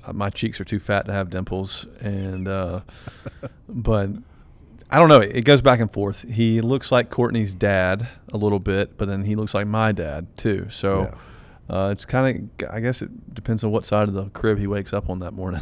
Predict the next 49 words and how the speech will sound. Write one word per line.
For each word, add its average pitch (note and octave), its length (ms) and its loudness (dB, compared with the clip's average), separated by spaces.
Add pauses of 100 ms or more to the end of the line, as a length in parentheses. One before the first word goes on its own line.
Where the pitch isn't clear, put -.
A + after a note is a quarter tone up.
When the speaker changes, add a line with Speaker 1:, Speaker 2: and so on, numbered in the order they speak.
Speaker 1:
<laughs> - 80 -6
Speaker 2:
Now, A2+ 120 0
how D3 140 2
are F3 140 4
you D#3+ 180 4
as B2+ 120 2
a B2 60 2
dad? C3+ 360 4
Are G#2 60 4
you G2+ 120 2
changing A2+ 460 0
diapers? C#3 480 4
You A#2 80 0
doing A#2 220 4
all A#2 200 6
that? C#3+ 300 6
Are D#3 60 2
you G#2 280 2
Speaker 1:
I G#2+ 120 2
do A#2+ 160 6
change A2 340 0
diapers. A2+ 400 4
I G2+ 100 2
feed A2+ 240 2
him A2 80 4
in A2 80 4
the G#2+ 60 4
morning A#2 640 2
whenever G#2+ 260 0
I'm G#2 140 0
able G#2+ 220 0
to. A2 140 -2
I A#2+ 120 4
try C#3 180 2
and B2 80 2
spend A#2 200 -4
as G#2 80 -4
much A2 360 0
time G#2+ 240 0
as G2+ 100 -6
possible F#2+ 460 2
around F#2+ 280 -2
him G2 180 -4
while F#2+ 180 -4
I'm E2+ 100 -6
here. G#2 380 -2 (480)
Um, F#2+ 680 -4 (340)
that A2 140 -2
includes G#2 520 -4